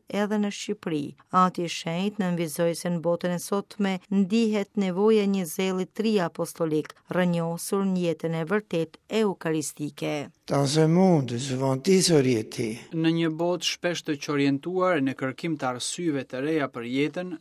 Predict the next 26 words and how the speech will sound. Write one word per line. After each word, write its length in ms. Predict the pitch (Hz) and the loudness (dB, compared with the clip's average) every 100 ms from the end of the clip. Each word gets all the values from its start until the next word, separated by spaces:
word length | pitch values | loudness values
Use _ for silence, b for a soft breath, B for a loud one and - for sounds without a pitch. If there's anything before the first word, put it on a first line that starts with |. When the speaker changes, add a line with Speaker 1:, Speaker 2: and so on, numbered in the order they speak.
| 156 | -8
Speaker 3:
drita 480 | 131 196 208 185 143 | -6 -6 -4 -2 -2
e 20 | |
Krishtit 560 | - 151 170 - 202 | -2 -4 -2 -4 -6
duhet 300 | 147 143 143 | -2 0 0
t'ju 160 | 160 175 | -2 -6
qohet 400 | - 120 120 135 | -4 -6 -6 -4
të 160 | 170 165 | -4 0
gjithëve. 400 | 214 131 98 - _ _ | -2 -2 -8 -14 _ _
Speaker 1:
Që 120 | - 220 | 0 0
këtej 460 | - 220 220 220 220 | 4 6 6 4 -2
ftesa 640 | - 202 185 180 - 175 | -4 -2 0 -2 -2 0
e 140 | 170 170 | 0 -2
Papës 460 | 175 170 - 160 | -2 -2 -4 -6
Benedikti 640 | 160 202 202 190 220 - 180 | 0 2 2 0 -2 -2 -2
Gjashtëmbëdhjetë 760 | 202 - 190 190 196 196 - - | -4 -2 -4 0 0 -2 -6 -4
për 140 | 214 | -2
t'u 120 | 196 185 | -2 -2
bërë 300 | 175 190 185 | 0 2 2
misionar 640 | 196 196 185 170 170 165 151 | 0 0 -4 -2 -2 -2 -4
të 80 | |
zjarrt 540 | 156 156 196 196 196 - 190 | -8 0 2 2 0 -4 -2
ndër 240 | 185 185 | 0 2
njerëzit 560 | 185 185 185 165 175 - | 2 2 0 -2 -6 -6
e 80 | 165 | -6
kohës 400 | - 165 165 - - | -2 -2 -2 -4 -2
sonë. 360 | 165 147 151 | -2 -2 -6